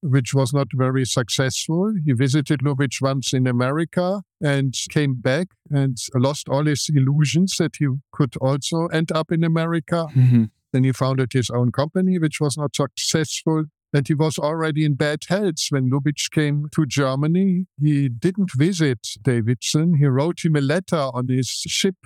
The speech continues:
Speaker 1: on the way back to America. And a few days later, Paul Davidson killed himself.
Speaker 2: Oh, wow.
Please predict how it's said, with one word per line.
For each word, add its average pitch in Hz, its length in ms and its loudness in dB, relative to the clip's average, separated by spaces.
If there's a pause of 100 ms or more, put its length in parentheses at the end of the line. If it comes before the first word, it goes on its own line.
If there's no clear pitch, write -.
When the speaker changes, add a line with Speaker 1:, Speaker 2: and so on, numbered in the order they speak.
(220)
Speaker 1:
on 123 80 4
the 123 160 4
way 139 160 2
back 143 280 -2
to - 140 0
America. 131 760 0
And 127 260 0
a 123 80 -8
few 202 320 0
days 160 340 0
later, 160 520 0 (180)
Paul 160 140 0
Davidson 143 500 0
killed 131 300 0
himself. 143 500 0 (260)
Speaker 2:
Oh, 143 180 2
wow. 135 420 2